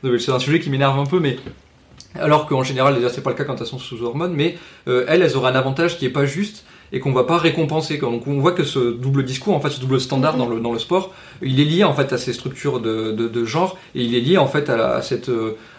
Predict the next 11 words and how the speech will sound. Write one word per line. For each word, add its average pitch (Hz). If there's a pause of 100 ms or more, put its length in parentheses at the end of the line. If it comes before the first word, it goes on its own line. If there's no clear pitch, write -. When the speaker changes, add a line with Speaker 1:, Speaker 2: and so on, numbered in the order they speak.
Speaker 1:
à 123
la 110
domination 120
en -
fait 139
cisgenre 135
sur 123
les -
personnes -
trans 160
complètement, 143